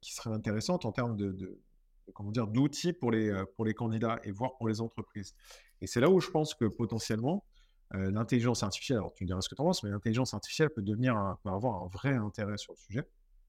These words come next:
qui est que, euh, en gros, on peut, euh, demain créer un profil numérique qui serait un profil, tu vois, qui serait géré à travers la blockchain, euh,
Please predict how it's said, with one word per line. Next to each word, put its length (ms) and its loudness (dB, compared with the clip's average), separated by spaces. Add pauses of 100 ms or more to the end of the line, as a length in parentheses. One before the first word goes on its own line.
(480)
qui 240 2
est 100 4
que, 340 2 (420)
euh, 160 2 (340)
en 140 -4
gros, 420 2
on 160 0
peut, 340 4 (720)
euh, 40 -20 (480)
demain 640 4
créer 300 4
un 140 2
profil 600 2
numérique 580 0 (320)
qui 100 -6
serait 180 -4
un 80 0
profil, 380 2
tu 120 -4
vois, 140 6
qui 100 -8
serait 200 -2
géré 320 4
à 100 0
travers 220 -8
la 100 -6
blockchain, 560 0 (460)
euh, 100 -8